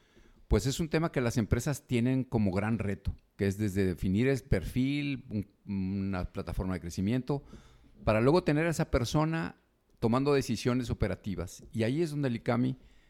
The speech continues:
hace cincuenta años se ha dedicado a formar en competencias de dirección y de toma de decisiones a estas personas que tienen puestos gerenciales, supervisiones, jefaturas, para que encargados de esa pequeña parcela de la empresa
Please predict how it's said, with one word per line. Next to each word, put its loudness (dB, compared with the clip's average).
hace -2
cincuenta 0
años -4
se -6
ha 0
dedicado 0
a -2
formar 2
en -4
competencias -2
de 0
dirección 0
y -2
de -2
toma -2
de 0
decisiones -2
a -4
estas -2
personas 2
que -4
tienen 0
puestos -2
gerenciales, -2
supervisiones, -2
jefaturas, -4
para 0
que 0
encargados 2
de 2
esa -2
pequeña 0
parcela 0
de 2
la 2
empresa -2